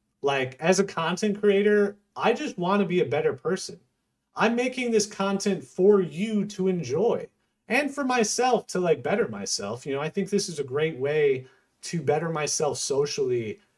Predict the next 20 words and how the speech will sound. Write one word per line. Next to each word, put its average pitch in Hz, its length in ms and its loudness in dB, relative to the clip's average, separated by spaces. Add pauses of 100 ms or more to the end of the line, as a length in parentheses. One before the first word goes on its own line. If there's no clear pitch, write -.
(180)
and 123 720 -4 (180)
also 131 880 -2 (880)
do 160 220 -2
things 151 340 -4
that 139 160 0
I 131 140 2
enjoy 123 640 -2 (520)
and 139 280 -6
see 202 220 0
what 214 420 0
people 202 400 -2
enjoy, 90 360 -10
'cause 139 160 -6
I'm 233 220 4
just 160 200 -6
fascinated 151 520 -4
by 139 140 -4
what 170 400 0
people 202 380 -4
enjoy. 104 500 -8